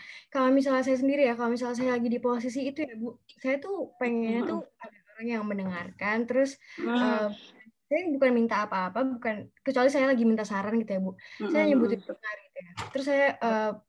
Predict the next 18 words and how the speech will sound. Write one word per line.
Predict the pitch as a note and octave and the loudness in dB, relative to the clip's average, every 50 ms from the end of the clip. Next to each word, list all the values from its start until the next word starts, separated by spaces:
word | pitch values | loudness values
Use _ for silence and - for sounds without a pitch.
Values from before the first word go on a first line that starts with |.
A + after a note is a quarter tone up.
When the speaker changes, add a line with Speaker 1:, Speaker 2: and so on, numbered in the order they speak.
| _ _ _ | _ _ _
Speaker 1:
perlu | - A#3+ B3 B3+ | -2 2 2 2
orang | - A#3+ A#3+ A#3+ B3 B3 B3 | 2 2 0 0 0 0 0
yang | A#3+ A#3+ A#3+ A#3+ A#3+ | 0 0 0 0 2
memvalidasi | A#3 A#3 A#3 A3+ A3+ A#3+ A#3+ A#3 A#3+ A3+ A3+ A3 A3+ - - - B3+ A#3+ A3 G3 F#3 F#3+ | 2 2 2 2 2 2 2 4 4 4 4 6 6 6 6 6 4 2 0 -4 -4 -6
gitu | F#3+ - F#3+ | -6 -6 -6
loh | F#3+ F#3 | -6 -6
perasaan | F#3 G3+ G3+ G3 F#3+ F3 F#3 G3 G#3 | -6 -8 -8 -8 -6 -4 -4 -4 -4
saya. | A3 G#3+ G3+ G3+ G3 F#3+ A3 | -4 -2 0 0 0 0 2
Speaker 2:
Mm, | A#3 B3 | 2 2
Speaker 1:
Bilang, | B3+ B3 A#3 B3 B3+ | 2 2 2 0 0
Speaker 2:
mm, | A3 A3 A3+ - - _ - | 0 -2 -2 -4 -6 _ -8
mm, | A3 G#3+ G#3+ G#3 G3+ G3+ - - | -6 -6 -6 -8 -10 -12 -12 -8
mm. | C4 - G#3+ G#3 G#3 | -8 -6 -6 -6 -6
Speaker 1:
"It's | - - - | -6 -4 0
okay | - D4+ D#4 D4+ - - C#4+ C#4 C#4 C#4+ C#4+ C#4 C#4 | 2 0 0 0 2 4 6 6 8 6 6 2 0
to | C#4 C4+ | -2 0
feel | - C4+ B3+ B3+ | 4 4 4 4
that | B3 A#3 A#3 A#3 - | 4 2 2 0 -2